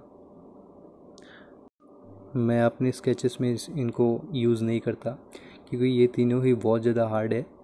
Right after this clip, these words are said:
जो मुझे अच्छा नहीं लगा। मैंने एक ही बार यूज़ किया है अपने स्केच में,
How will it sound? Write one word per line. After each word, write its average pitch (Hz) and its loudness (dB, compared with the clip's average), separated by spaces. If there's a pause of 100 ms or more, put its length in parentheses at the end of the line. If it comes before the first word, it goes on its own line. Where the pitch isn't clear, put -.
(560)
जो 117 0
मुझे 110 0
अच्छा 117 -2
नहीं 117 0
लगा। 113 -4 (1400)
मैंने 113 -2 (300)
एक 135 2
ही 131 -2
बार 123 2
यूज़ 117 0
किया 117 0
है 110 0
अपने 117 -8
स्केच - -6
में, 123 -4